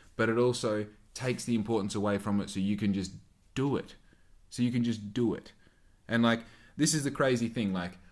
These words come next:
I feel, I feel right now, right, like, what this is, is, like, recording this right now.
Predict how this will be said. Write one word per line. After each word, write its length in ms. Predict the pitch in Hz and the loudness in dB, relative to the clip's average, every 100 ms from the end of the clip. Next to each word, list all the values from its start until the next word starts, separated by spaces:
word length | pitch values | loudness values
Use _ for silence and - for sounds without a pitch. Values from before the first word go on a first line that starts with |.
| - | -12
I 160 | - 110 | -4 -4
feel, 600 | - 135 139 135 135 127 - - _ _ | -2 2 4 4 2 -4 -14 -20 _ _
I 100 | - | -12
feel 260 | 104 135 139 | -8 -2 0
right 300 | 123 120 - | 0 0 0
now, 380 | 104 101 98 95 - - _ _ _ _ _ | 0 0 -2 -4 -12 -20 _ _ _ _ _
right, 400 | 98 110 123 - | -2 2 2 2
like, 300 | 98 104 101 - _ _ - _ - | -2 -2 -2 -8 _ _ -20 _ -20
what 320 | - 151 151 | 0 4 4
this 240 | 113 127 - | 4 0 2
is, 340 | 92 82 - - _ - - | 0 -2 -8 -14 _ -18 -2
is, 420 | 107 110 101 - - _ _ - | 2 2 0 -8 -16 _ _ -4
like, 280 | 101 - - _ _ _ - | -4 -4 -12 _ _ _ -10
recording 520 | 107 117 - 131 123 117 | -6 -2 4 4 6 4
this 180 | 107 | 2
right 200 | 110 101 | -2 -2
now. 320 | 98 101 90 | 0 0 -2